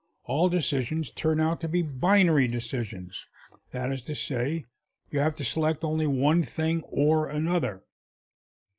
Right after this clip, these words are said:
Even if you have a list of options to decide from, you'll typically go through the list and compare one with the next and discard the worst of the two.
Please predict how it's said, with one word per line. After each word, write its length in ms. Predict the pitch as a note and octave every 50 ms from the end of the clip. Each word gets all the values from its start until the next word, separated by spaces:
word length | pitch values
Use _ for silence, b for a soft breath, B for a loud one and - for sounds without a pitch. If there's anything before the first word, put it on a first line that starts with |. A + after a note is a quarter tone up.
| _ _ _ _ -
Even 260 | - D#3+ F#3 F#3 G3
if 140 | G3 F3+ -
you 100 | F3 D#3+
have 180 | C#3 D#3 F3+ F3+
a 60 | F3
list 340 | E3 D#3 F3 F#3+ F3 - -
of 120 | F3 D3+
options 580 | D#3 E3 F#3 G3+ F#3+ - - - D3+ C3+ A#2+ -
to 100 | - C#3
decide 580 | C3 C3+ C3+ - - - D#3 D#3+ F3 F3 D3+
from, 500 | A#2+ - - C3 A2 G#2+ G2+ G2 G2+ A2+ - _ _ _ _ _ _ _ _ _ _
you'll 140 | - C#3 C3+
typically 560 | B2+ - - D#3 D#3 - D#3+ - - D3+ C#3
go 240 | B2+ A#2+ B2+ C#3 D#3
through 200 | D3+ - D#3 D#3+
the 100 | D3+ D#3+
list 380 | D3+ C3 A#2+ B2 C#3+ C#3 - -
and 120 | C#3 B2+
compare 460 | A#2 B2 A#2+ A#2+ - C#3 C#3+ C#3 C#3
one 280 | C3+ C3 C3 C3+ C#3+ D3
with 140 | D3+ D#3+ D3+
the 80 | E3+
next 480 | D3+ B2+ A2+ B2 C3+ - - - _ _ _ _ _ _ _ _ _ _ _ _
and 120 | C3+ C3+
discard 480 | C3 D3+ C#3 - - - D3+ D3+ D#3 C#3+
the 80 | D3+
worst 320 | D3 C#3+ C#3+ C#3+ C#3+ - -
of 80 | D#3
the 100 | D3+ E3+
two. 600 | E3 _ - - B3 A#3+ F3+ B2+ G#2 F#2+ F#2+ G2+